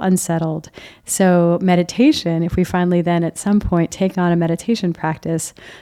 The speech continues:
those first several sessions, it's like your unconscious is like, "By Jove,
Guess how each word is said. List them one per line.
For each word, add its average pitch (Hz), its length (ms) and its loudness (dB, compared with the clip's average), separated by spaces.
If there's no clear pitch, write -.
those 202 260 0
first 254 420 0
several 190 460 0
sessions, 269 760 0
it's 190 180 -2
like 175 240 2
your 175 100 0
unconscious 175 600 -2
is 165 120 -6
like, 165 220 -8
"By 185 160 -4
Jove, 277 600 0